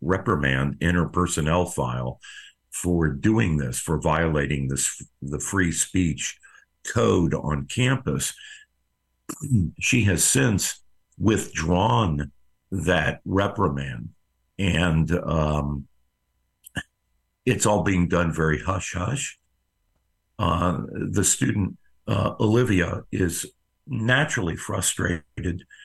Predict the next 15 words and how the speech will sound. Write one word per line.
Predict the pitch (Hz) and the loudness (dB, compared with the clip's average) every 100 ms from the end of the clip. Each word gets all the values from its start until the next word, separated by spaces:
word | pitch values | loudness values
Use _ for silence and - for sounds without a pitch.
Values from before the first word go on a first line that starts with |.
| - _ | -20 _
and, | - 90 87 80 82 | 0 2 4 2 2
um, | 80 76 73 - _ _ _ _ - | 2 2 -2 -10 _ _ _ _ -2
it, | 110 87 | 0 2
there | 107 | 0
doesn't | 87 104 101 101 | 2 0 0 -4
seem | - 98 90 | -2 -2 0
to | |
be | 80 85 | 0 2
an | 82 | 2
explanation | 85 87 - 82 80 87 92 98 80 71 _ - 80 - _ - | 0 -2 -4 -2 0 2 0 0 -2 -4 _ -10 -8 -10 _ -6
now. | 82 80 80 76 80 - - - _ - | -2 0 0 -2 -4 -10 -20 -20 _ -2
If | 95 - | -2 0
the | |
professor | 82 90 - 127 127 123 | 0 0 2 2 2 0
didn't | 87 101 92 90 | 2 2 2 -2